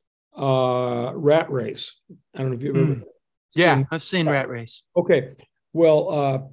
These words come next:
Speaker 1: Polini, you know, the, uh, the Italian, the nutty Italian guy who's a narcoleptic and falls asleep.
Speaker 2: Oh, Ro-, Rowan Atkinson's, uh,
Speaker 1: Rowan
Speaker 2: character.
Speaker 1: Atkinson,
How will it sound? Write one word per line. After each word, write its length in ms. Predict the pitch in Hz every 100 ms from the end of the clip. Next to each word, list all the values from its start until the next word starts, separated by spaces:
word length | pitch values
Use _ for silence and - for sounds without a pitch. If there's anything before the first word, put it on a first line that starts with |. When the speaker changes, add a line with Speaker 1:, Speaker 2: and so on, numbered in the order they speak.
| - 160
Speaker 1:
Polini, 680 | 170 170 185 139 113 -
you 100 | 160
know, 200 | 139 135
the, 340 | 127 131 127 117
uh, 160 | 117 - _ _ -
the 100 | 143
Italian, 760 | 135 165 156 156 143 131 135 -
the 120 | 143
nutty 340 | 143 151 147
Italian 580 | 131 120 151 143 139 139
guy 360 | 139 139 135 135
who's 320 | 123 120 113 -
a 80 |
narcoleptic 880 | 120 131 139 139 127 123 - 135 131
and 140 | 117 113
falls 260 | 135 135
asleep. 100 | 117 208
Speaker 2:
Oh, 220 | 220 190
Ro-, 300 | 196 196 175 196
Rowan 400 | 190 196 190 185
Atkinson's, 1000 | 190 185 170 143 - 131 113 104 - -
uh, 60 | 220
Speaker 1:
Rowan 200 | 233 180
Speaker 2:
character. 300 | 180 185 135
Speaker 1:
Atkinson, 180 | 113